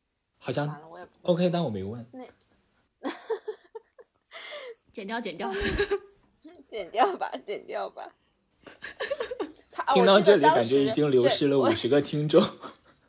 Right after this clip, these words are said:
Speaker 1: <laughs>
Speaker 2: 哎，我记得当时我那个前同事有，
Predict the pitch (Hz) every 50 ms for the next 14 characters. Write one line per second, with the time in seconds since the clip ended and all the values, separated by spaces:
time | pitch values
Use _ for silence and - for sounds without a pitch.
0 | _ _ - - - - _ _ - - - _ - - - - _ _ - -
1 | - - - - - - - 269 277 247 196 - - 269 240 - 240 233 240 302
2 | 285 - - 196 202 196 - _ _ _ _ _ _ _ - 151 147 170 220 247
3 | 240 - - 185 185 226 226 220 240 - 294 254 202 151 120 - -